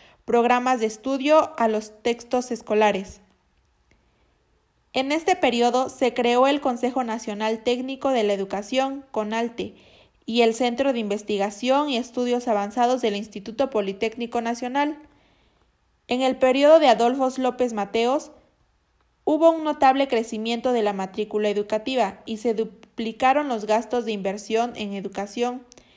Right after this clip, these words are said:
Entre las políticas más importantes del sexenio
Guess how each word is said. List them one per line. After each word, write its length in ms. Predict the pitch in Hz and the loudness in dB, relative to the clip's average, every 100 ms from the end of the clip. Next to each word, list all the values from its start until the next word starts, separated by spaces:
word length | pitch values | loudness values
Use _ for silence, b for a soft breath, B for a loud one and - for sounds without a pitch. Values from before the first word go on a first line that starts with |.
| b b - | b b -6
Entre 320 | 233 202 226 | -4 2 2
las 180 | 214 214 | 2 0
políticas 640 | 220 220 226 269 233 220 | -2 -2 -4 0 0 0
más 240 | 226 247 | -4 -2
importantes 640 | 285 240 208 214 214 214 208 | -4 -4 -4 -2 -2 -2 -2
del 160 | 208 | -2
sexenio 640 | 233 220 - 247 247 254 | -2 -4 -4 -4 -2 -6